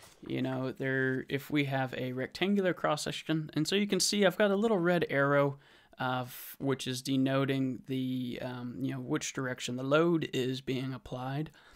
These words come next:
So for a rectangular cross-section, you can see we have this parabolic, um, shear stress distribution.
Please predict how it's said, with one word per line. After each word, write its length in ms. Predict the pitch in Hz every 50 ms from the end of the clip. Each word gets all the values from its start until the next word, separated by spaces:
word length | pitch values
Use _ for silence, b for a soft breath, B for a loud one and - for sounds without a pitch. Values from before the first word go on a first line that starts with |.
| B B B B B
So 200 | B - 165 165
for 180 | - - 190 180
a 20 |
rectangular 720 | 175 175 175 - - - 196 214 226 226 220 208 180 156
cross-section, 800 | - - 143 139 139 139 - - - 131 127 - - - 139 135
you 100 | 131 127
can 160 | 131 - 127 123
see 200 | - - 147 143
we 140 | 139 135 131
have 180 | 127 127 143
this 140 | 131 131 -
parabolic, 880 | - - - 127 120 123 131 117 113 120 123 120 120 107 - - - - B B B B B B B B
um, 560 | - 120 123 120 120 123 120 120 117 120 120 - -
shear 200 | - - 147 139
stress 280 | - - - 131 -
distribution. 840 | - 131 123 - - - 117 127 127 131 131 135 - 175 175 175 170